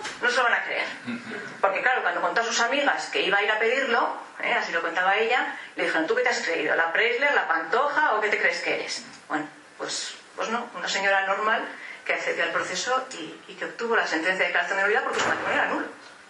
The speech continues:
¿Mm? También nos puede pasar que pensemos, ¿para qué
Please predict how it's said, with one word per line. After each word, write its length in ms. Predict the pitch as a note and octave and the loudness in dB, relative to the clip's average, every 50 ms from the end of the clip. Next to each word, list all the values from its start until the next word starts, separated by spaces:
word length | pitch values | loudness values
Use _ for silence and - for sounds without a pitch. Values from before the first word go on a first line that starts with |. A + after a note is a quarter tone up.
| - - | -20 -14
¿Mm? 1200 | - A#3+ D#4 - - - - - - - - - - - - - - - - - - - - - - | -12 -10 -10 -10 -10 -12 -14 -14 -16 -18 -20 -20 -20 -20 -18 -18 -18 -16 -14 -14 -12 -12 -12 -6 -2
También 200 | - F#3+ G3+ A3 | -2 0 0 0
nos 120 | A#3 A#3 - | -2 0 2
puede 180 | A3 G#3+ G#3+ | 2 4 4
pasar 320 | G#3 - F3+ - A3 G3+ - | 4 4 2 2 2 2 0
que 80 | - | 0
pensemos, 520 | - D#3 D#3 - D#3+ D#3 D3+ - - - - - - - - - - - - - - - | 0 0 0 0 0 -2 -2 -6 -8 -8 -10 -14 -18 -18 -20 -20 -20 -20 -20 -20 -4 0
¿para 300 | - G3+ G3 F#3+ G3 G3 | 2 2 4 2 0 0
qué 300 | - C#4 C#4+ D4 D4 - | 0 0 0 0 0 -4